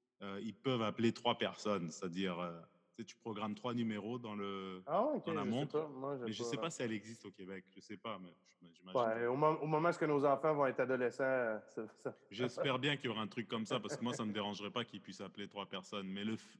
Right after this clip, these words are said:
Speaker 1: mais qu'ils, qu'ils puissent aller sur Instagram ou je ne sais quel réseau soci-, social qui va apparaître dans, dans dix ans,
Speaker 2: Mhm.
Speaker 1: où tu vois là, les photos des gens retravaillées, où tu vois une espèce de,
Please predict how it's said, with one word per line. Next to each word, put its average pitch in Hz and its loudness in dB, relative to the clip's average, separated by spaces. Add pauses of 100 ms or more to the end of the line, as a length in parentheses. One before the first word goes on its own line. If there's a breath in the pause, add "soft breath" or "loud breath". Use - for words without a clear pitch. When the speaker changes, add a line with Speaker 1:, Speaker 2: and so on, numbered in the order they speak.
(140)
Speaker 1:
mais 104 -2 (420 soft breath)
qu'ils, 123 -8 (500)
qu'ils 120 -6
puissent 151 -2
aller 123 0
sur 113 2
Instagram 110 4 (340 loud breath)
ou 101 2
je 104 -4
ne 113 -2
sais 131 -4
quel 117 -4
réseau 107 -4
soci-, - -10
social - -6
qui 110 -8
va 104 -2
apparaître 104 -4
dans, 92 -6 (520 soft breath)
dans 98 -4
dix 104 -4
ans, 120 0 (200)
Speaker 2:
Mhm. 135 -2 (100)
Speaker 1:
où 127 -8
tu - -12
vois 107 0
là, 104 4
les 98 4
photos 117 4
des 104 6
gens 110 6
retravaillées, 104 2 (380 loud breath)
où 107 2
tu 104 -2
vois 101 2
une 101 2
espèce 104 2
de, 98 0